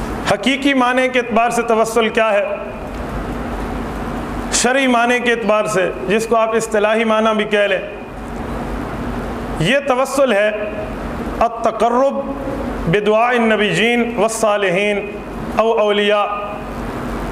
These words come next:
چاہے وہ بندہ نبیوں سے جا کر دعا کرائے، ولیوں سے کرائے، اللہ کے برگزیدہ بندوں کے پاس حاضر ہو، ان سے دعا کرائے، یا بجاہہم و بحرمتہم،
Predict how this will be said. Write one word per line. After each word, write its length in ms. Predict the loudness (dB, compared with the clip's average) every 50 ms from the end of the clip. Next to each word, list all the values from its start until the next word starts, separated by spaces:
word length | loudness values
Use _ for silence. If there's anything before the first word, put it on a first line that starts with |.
| -6 -6 -2 0
چاہے 240 | 2 2 4 4
وہ 120 | 2 2 2
بندہ 280 | 2 2 2 2 2 2
نبیوں 400 | 2 2 2 2 4 4 4 4
سے 120 | 2 2
جا 160 | 2 2 2 2
کر 180 | 2 0 0
دعا 240 | 2 2 2 2 2
کرائے، 340 | 2 2 2 2 2 0 -2 -2 -6 -8 -8 -10 -10 -10 -10 -8 -8 -8 -6 -6 -4 0 2
ولیوں 400 | 2 2 4 4 4 2 2 2
سے 160 | 2 0 2 2
کرائے، 320 | 2 2 4 2 2 0 -2 -4 -6 -8 -8 -8 -8 -8 -8 -8 -8 -6 -6 -6 -6 -6 -6 -6 -6 -4 -2 0
اللہ 200 | 0 2 2 2 2 2 2
کے 80 | 2
برگزیدہ 540 | 2 2 2 2 2 2 2 2 2 2 2 2
بندوں 280 | 2 2 4 4 2 2
کے 100 | 2 0
پاس 280 | 2 2 2 2 2 2
حاضر 280 | 2 2 2 2 2
ہو، 160 | 2 2 2 2
ان 100 | 2 2
سے 120 | 2 2
دعا 240 | 2 2 2 2 2
کرائے، 300 | 2 2 0 0 0 -2 -4 -8 -10 -12 -12 -10 -10 -10 -8 -8 -8 -6 -6 -6 -6 -6 -6 -6 -6 -6 -6 -6 -6 -6 -6 -6 -6 -6 -6 -6 -6 -6 -4 -2
یا 300 | 0 2 2 2 2 2 0 -2 -2 -4 -4 -4 -4 -6 -6 -6 -6 -6 -6 -4 -2 0 0
بجاہہم 760 | 2 2 4 4 4 4 4 4 4 4 4 4 4 4 4
و 60 | 2
بحرمتہم، 760 | 2 2 2 2 2 2 2 0 0 0 0 0 0 -2 -4